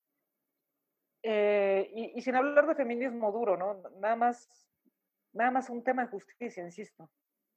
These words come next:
El, el, si las decisiones que frente a esta crisis hoy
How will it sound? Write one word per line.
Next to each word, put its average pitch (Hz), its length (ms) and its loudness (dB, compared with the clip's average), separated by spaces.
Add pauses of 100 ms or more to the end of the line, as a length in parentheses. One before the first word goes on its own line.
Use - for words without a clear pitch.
(140)
El, 185 600 -2
el, 175 840 -4 (320)
si - 220 -10
las 208 160 4
decisiones 233 600 -2
que - 360 -4
frente 190 300 0
a - 20 2
esta 220 220 0
crisis 196 520 -8
hoy 175 280 0